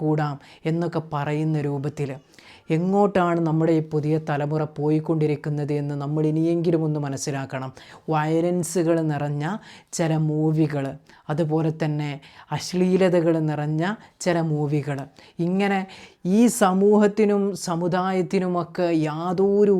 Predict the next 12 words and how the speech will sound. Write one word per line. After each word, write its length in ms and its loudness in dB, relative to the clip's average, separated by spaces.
ഉപകാരവുമില്ലാതെ 1200 0
കുട്ടികളൊക്കെ 720 4
പെട്ടെന്ന് 420 0
ആകർഷിപ്പിക്കാൻ 840 -2
വേണ്ടിയിട്ട് 500 2
പണം 320 -2
മാത്രം 560 -2
കാമിഷിച്ചുകൊണ്ട് 760 -2
നടത്തുന്ന 420 -2
ചില 240 2
സിനിമകളാണ് 920 0
ഇതുപോലെയുള്ള 920 6